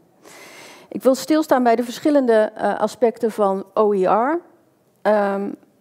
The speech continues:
en als eerste bij, eh, open. Open, en ik, in het, eh, artikel staat ook, eh, eigenlijk is open en uitgevers is een contradictio in terminis. Ehm,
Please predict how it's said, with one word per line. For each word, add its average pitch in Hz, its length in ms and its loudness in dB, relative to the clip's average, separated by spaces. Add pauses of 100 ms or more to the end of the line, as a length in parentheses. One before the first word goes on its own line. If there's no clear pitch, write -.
(220)
en 214 120 2
als 214 100 0
eerste 247 380 0
bij, 180 340 2
eh, 151 140 -4 (100)
open. 294 440 0 (680)
Open, 277 460 -2 (880)
en 208 160 -2
ik, 214 120 -6 (160)
in 202 160 -2
het, 202 200 -2
eh, 196 120 2
artikel 247 340 -2
staat 202 300 0
ook, 196 260 -8
eh, 180 340 -4 (100)
eigenlijk 226 420 0
is - 280 -8
open 233 320 0
en 190 160 -4
uitgevers 190 720 -4
is 175 220 -6
een 180 240 -6
contradictio 180 680 -2
in 180 140 0
terminis. 160 640 0 (680)
Ehm, 185 440 0